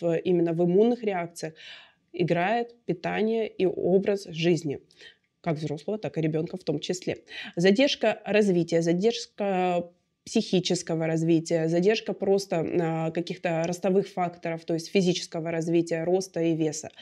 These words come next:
А, в составе комплексной терапии питание имеет первостепенную, а, роль. Перепады настроения, депрессия и агрессия, а, лишний вес и недовес. Сто процентов здесь мы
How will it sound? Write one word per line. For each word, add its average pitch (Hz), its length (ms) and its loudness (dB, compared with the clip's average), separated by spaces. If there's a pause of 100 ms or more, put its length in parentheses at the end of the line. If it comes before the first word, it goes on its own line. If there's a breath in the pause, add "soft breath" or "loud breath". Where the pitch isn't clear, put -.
(460 loud breath)
А, 170 380 0
в 165 80 -8
составе 214 360 2
комплексной 190 500 2
терапии 208 560 2
питание 226 880 -2
имеет 180 460 2
первостепенную, 185 920 0 (340 loud breath)
а, 165 180 -2
роль. 165 240 0 (340 loud breath)
Перепады 240 400 4
настроения, 208 720 2
депрессия 185 580 2
и 175 120 2
агрессия, 170 640 -2 (320 loud breath)
а, 175 180 2
лишний 226 380 6
вес 165 340 2
и 208 100 6
недовес. 196 720 4 (400)
Сто - 260 2
процентов 185 640 0
здесь 175 420 2
мы 175 400 4